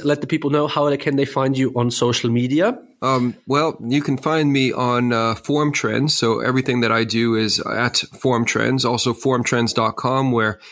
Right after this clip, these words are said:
Speaker 2: if you wanna see pictures of any of these vehicles that we've been discussing, I'm going to be publishing those very shortly. Um, so by the time this goes live, you'll probably have a nice article to accompany it with if you wanna see what it is that we've talked about. Um, but also, uh, yeah,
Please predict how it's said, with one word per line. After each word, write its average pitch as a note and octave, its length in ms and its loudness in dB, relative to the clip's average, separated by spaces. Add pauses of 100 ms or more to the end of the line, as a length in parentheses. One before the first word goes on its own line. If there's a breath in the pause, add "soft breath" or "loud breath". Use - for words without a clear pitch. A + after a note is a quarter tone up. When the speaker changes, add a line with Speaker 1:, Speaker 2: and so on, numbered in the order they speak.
Speaker 2:
if A#2 120 -4
you C3 80 0
wanna C3 140 2
see B2+ 280 2
pictures C3 540 -2
of A#2 80 -4
any D3+ 200 2
of A#2 100 -2
these A2+ 160 0
vehicles A2+ 400 0
that G#2+ 100 0
we've G#2+ 140 0
been G#2+ 160 0
discussing, G#2+ 500 0
I'm G#2 140 0
going G2+ 180 0
to G#2+ 140 0
be A2 240 2 (340 loud breath)
publishing A2+ 480 0
those A#2+ 300 0
very G#2 180 0
shortly. D3+ 460 0 (460 soft breath)
Um, A#2+ 540 0
so A#2 260 0
by A2 100 0
the A2 80 0
time A2+ 220 0
this A#2 160 0
goes G#2+ 240 0
live, G#2 340 0
you'll G2 140 0
probably G#2 260 0
have G#2 160 0
a G2+ 40 -2
nice G#2 260 0
article G#2+ 340 0
to G2 60 -6
accompany A#2 480 0
it - 100 -8
with C3+ 300 0
if - 160 -8
you G#2+ 40 2
wanna G2+ 140 0
see B2+ 300 0
what G#2+ 160 0
it G#2 100 0
is G2+ 140 -2
that G#2 80 0
we've G#2 140 -2
talked - 280 -2
about. B2 280 -2 (540 soft breath)
Um, A#2+ 520 0 (340)
but C#3 140 0
also, D3 640 0
uh, C3 340 0
yeah, B2+ 340 -2